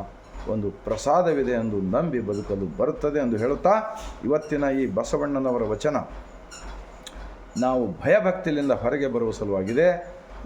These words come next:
ಯಾರ್ಯಾರು ಈ ವಚನವನ್ನು ನೀವು ನೋಡುತ್ತೀರಿ, ಕೇಳುತ್ತೀರಿ, ಸ್ವಲ್ಪ ಪ್ರಯೋಗ ಮಾಡಿ. "ಮಣ್ಣು ಬಿಟ್ಟು ಮಡಿಕೆ ಇಲ್ಲ, ತನ್ನ ಬಿಟ್ಟು ದೇವರಿಲ್ಲ." ಈ ಸತ್ಯವನ್ನ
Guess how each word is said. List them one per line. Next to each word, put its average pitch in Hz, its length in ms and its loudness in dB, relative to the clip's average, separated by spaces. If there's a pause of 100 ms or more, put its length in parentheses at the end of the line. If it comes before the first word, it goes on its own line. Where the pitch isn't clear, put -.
ಯಾರ್ಯಾರು 151 580 4
ಈ 120 140 0
ವಚನವನ್ನು 113 680 0
ನೀವು 95 680 -6 (1400)
ನೋಡುತ್ತೀರಿ, 135 500 0
ಕೇಳುತ್ತೀರಿ, 120 760 -2 (440)
ಸ್ವಲ್ಪ 120 240 -2
ಪ್ರಯೋಗ 147 460 2
ಮಾಡಿ. 110 520 0 (460)
"ಮಣ್ಣು 156 340 0
ಬಿಟ್ಟು 131 380 -2
ಮಡಿಕೆ 123 460 0
ಇಲ್ಲ, 156 260 2 (260)
ತನ್ನ 120 280 0
ಬಿಟ್ಟು 98 520 -4
ದೇವರಿಲ್ಲ." 85 600 -2 (840)
ಈ 175 100 2
ಸತ್ಯವನ್ನ 107 640 -2